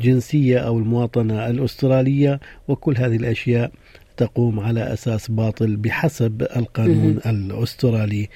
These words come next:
Speaker 1: يعني يمكن السؤال اللي يطرح نفسه دكتور بداية،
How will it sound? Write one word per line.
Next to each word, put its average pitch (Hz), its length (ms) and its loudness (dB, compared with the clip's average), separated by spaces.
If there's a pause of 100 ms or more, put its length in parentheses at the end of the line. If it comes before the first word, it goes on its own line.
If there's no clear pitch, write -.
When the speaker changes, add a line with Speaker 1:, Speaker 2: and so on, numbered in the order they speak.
(520)
Speaker 1:
يعني 185 400 4 (260)
يمكن 180 300 0
السؤال 170 300 0
اللي 160 140 2
يطرح 143 340 0
نفسه 135 480 2
دكتور 120 560 2
بداية، 123 760 2